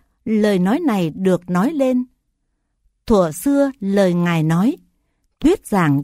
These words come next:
cho đại chúng, liên hệ đến mục đích, liên hệ đến chánh pháp. Ngài là người đem lại hạnh phúc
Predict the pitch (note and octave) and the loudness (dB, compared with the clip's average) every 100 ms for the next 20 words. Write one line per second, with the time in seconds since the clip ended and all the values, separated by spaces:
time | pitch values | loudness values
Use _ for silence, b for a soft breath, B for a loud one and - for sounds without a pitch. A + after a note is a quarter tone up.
0 | - C#4 C4 F3+ D3+ F3 F#3 G#3 E4+ _ | -2 -2 -2 -2 -6 -4 0 0 -2 _
1 | _ _ _ - A3+ C4+ D4+ B3+ F3+ E3+ | _ _ _ -6 -2 2 4 2 2 -2
2 | - F3 F#3 C4+ D#4 F#3+ D3+ G3+ D4 E4+ | -2 -2 0 0 0 -2 -2 -2 -4 -4
3 | _ _ _ _ _ - A3+ D4 D4+ B3 | _ _ _ _ _ -2 2 4 4 2
4 | F3+ F3 - F3+ G3 D4 - F#3 A#3+ F4 | 0 -2 -4 0 2 2 0 -2 -2 -2
5 | C4 D#4 - _ _ _ _ _ _ - | -4 -4 -8 _ _ _ _ _ _ -2
6 | G#3+ G#3 G3 F#3 F#3 F3 F#3+ F#3 E3 - | 0 2 2 0 2 2 2 2 0 -2
7 | G3 D4 B3+ F#3+ D3+ - _ _ _ _ | -4 0 0 0 -4 -10 _ _ _ _
8 | - G3+ F#3 D#3+ - F4+ | -6 -4 -4 -4 -2 -2